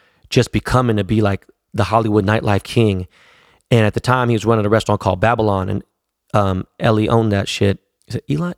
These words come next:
Eli, I'm sorry. Ellie? It's Eli. So anyways, um, this place Babylon is, is right on Robertson and, like, Neil Melrose. So it's, like, um, right where, uh, Sir is.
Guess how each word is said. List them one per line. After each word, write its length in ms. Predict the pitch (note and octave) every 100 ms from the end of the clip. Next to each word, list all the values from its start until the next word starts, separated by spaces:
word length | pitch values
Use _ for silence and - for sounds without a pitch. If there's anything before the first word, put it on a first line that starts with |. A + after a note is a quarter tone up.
| D#3+
Eli, 240 | C3+ G2+
I'm 80 | A2+
sorry. 180 | - - _ _ _ _ _ _ _ _ _ _ _ -
Ellie? 300 | C#3+ F#3 - _ _ _ _ _ _ -
It's 120 | - -
Eli. 360 | F3 G#2+ A2 - _ _ _ - - - _
So 180 | - F3
anyways, 380 | F#3 C#3+ A#2+ - - F3+
um, 440 | C#3+ B2+ A2+ G2+ - _ _ _ _
this 120 | B2+
place 180 | E3+ C#3+
Babylon 460 | C#3+ C#3+ C3 A#2+ A2
is, 140 | G#2 -
is 120 | F#2+
right 140 | A#2
on 100 | A2
Robertson 580 | G#2 A#2+ A2+ - A#2 A2+
and, 100 | G#2
like, 220 | G#2 - -
Neil 160 | G#2
Melrose. 420 | G#2 A2 A2 G#2+
So 60 | G#2
it's, 140 | G2
like, 260 | A2 G2+ -
um, 320 | G#2 G2 F#2+ - _ - - -
right 260 | - B2 F3+
where, 220 | E3 D3+
uh, 340 | D3+ A#2+ G#2+ G#2
Sir 320 | - D3 A#2+
is. 260 | G2+ -